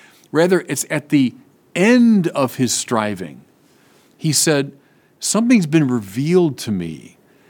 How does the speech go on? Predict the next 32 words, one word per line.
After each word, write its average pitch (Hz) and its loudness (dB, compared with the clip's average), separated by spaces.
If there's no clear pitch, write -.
compared 185 0
to 165 2
which 113 0
everything 147 2
I've 101 -4
written 107 -6
is 101 -6
such - -4
straw." 143 0
That's 165 -4
not 240 -2
a, 139 0
a, 113 -12
a - -14
despairing 123 -2
voice. 104 -8
That's 202 -2
a, 175 -2
that's 170 -4
a, 147 -4
a 123 -10
voice 127 -2
of, 104 -8
of 107 -12
exaltation, 135 -4
<laughs> - -10
right? 104 -8
I, - -8
I 160 -2
mean, 185 4
he 247 6
knew, 208 4